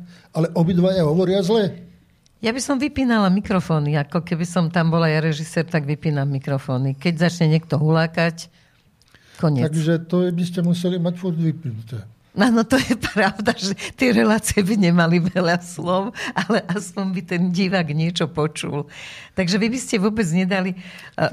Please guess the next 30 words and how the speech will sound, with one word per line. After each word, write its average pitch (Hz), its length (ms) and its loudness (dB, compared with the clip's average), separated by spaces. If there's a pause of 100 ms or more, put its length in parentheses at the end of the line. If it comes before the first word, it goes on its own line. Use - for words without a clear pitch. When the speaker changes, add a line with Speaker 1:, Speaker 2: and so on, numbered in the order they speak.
Speaker 2:
lebo 196 480 2
ja 196 240 0
zase 247 240 -2
si 262 160 -4
myslím, 226 320 0
že 214 80 2
K 226 240 -2
D 220 160 -2
H 302 240 -2
by 220 80 0
malo 165 240 4
bojovať 151 560 2
za 143 160 0
to, 147 160 -2
aby 135 240 -2
v 147 160 0
nedeľu 139 320 0
bol 131 160 0
pokoj. 135 400 -2
Ja 175 160 4
viem, 285 240 0
že 226 160 2
Speaker 1:
K 151 80 0
D - 0 -
H 170 80 2
Speaker 2:
môžeš 202 240 4
si 190 160 4
Speaker 1:
je - 0 -
Speaker 2:
to 175 80 0
Speaker 1:
tam 165 100 4